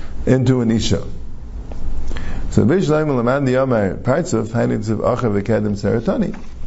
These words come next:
So that's, we understand the pasuk that when Adam was originally formed,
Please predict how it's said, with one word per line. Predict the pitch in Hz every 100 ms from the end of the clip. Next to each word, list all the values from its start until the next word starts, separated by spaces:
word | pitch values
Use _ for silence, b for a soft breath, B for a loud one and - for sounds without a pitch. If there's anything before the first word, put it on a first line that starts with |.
| -
So | 98
that's, | 104 104 - - -
we | 95
understand | 95 92 - 98
the | 113
pasuk | 185 165 190 -
that | - -
when | 92 92 - 120 - - 113
Adam | 110 120 104
was | 98
originally | 101 113 101 101
formed, | 90 90 98 131 -